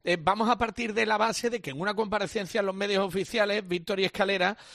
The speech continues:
Manu Fajardo dijo que se había hecho un equipo más agresivo, más vertical y más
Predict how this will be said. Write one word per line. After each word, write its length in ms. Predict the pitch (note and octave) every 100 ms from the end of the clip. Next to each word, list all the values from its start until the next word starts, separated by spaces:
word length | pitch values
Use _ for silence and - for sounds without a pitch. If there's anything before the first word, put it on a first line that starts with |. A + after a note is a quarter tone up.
| - - - -
Manu 420 | D#3 F#3+ G#3+ A3+
Fajardo 680 | - G3+ - G#3 F#3 F#3+ - _ - -
dijo 600 | C#3+ G#3 - D#3+ G3 -
que 140 | D#3+
se 140 | - E3+
había 220 | G3 G#3
hecho 200 | - A3+
un 60 | F#3
equipo 500 | D#3 B2 B2 A2+ - _ _
más 440 | D#3+ G3 A#3+ - G3+
agresivo, 680 | D#3 C#3 - G#3 A#3 C#4+ _ _ _ _ _ -
más 460 | D#3+ G#3 A#3 - D#3+
vertical 800 | F3 D3 - D#3 D#3+ G#3 C#4 _ _ _ _ _ _ _
y 160 | G#3+ G3
más 480 | G3+ A#3+ A#3 -